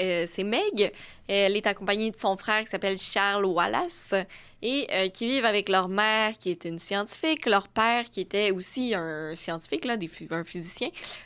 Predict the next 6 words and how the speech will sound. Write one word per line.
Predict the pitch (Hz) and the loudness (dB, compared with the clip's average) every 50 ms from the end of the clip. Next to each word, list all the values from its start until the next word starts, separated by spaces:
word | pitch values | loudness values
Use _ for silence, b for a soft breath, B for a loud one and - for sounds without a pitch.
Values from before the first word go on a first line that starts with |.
| B - | B 2
euh, | 214 220 214 | 4 4 4
mystérieusement | 226 233 220 269 226 233 226 226 233 233 226 233 240 233 233 233 | 2 2 2 2 2 4 4 4 4 2 2 2 4 4 4 4
disparu | 226 185 - - - 226 214 208 208 226 233 233 233 226 | 2 0 -2 0 2 2 2 2 2 0 0 0 0 0
depuis | 185 190 185 - - 185 196 196 196 190 | -2 -2 -4 -4 -4 -4 -4 -2 -4 -2
quelques | - 190 185 165 - 185 175 180 190 | -2 -2 -2 -2 -4 -6 -4 0 0
années. | 196 214 240 269 311 330 330 349 | 0 0 0 -2 -2 -2 -2 -4